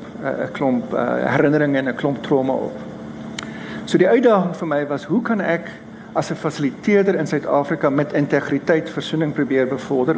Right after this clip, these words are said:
oor rasgrense heen? Hoe kan ek eerlik wees oor wie ek is? En so die boek was as ware 'n poging om dieper in daai,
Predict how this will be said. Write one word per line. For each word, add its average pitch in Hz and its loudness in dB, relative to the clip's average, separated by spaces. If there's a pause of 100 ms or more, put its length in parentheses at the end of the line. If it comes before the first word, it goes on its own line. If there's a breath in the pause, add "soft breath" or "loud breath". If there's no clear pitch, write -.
(100)
oor 180 6
rasgrense 120 -2
heen? 113 -4 (1080 loud breath)
Hoe 160 4
kan 202 4
ek 196 0 (440 loud breath)
eerlik 190 6
wees 156 2
oor 151 0
wie 131 0
ek 127 0
is? - -6 (360)
En 131 -6
so 156 -2
die 135 2
boek 185 2
was 175 2
as 139 -4
ware 139 2
'n 139 -4
poging 160 2
om 135 0
dieper 160 2
in 143 2
daai, 127 2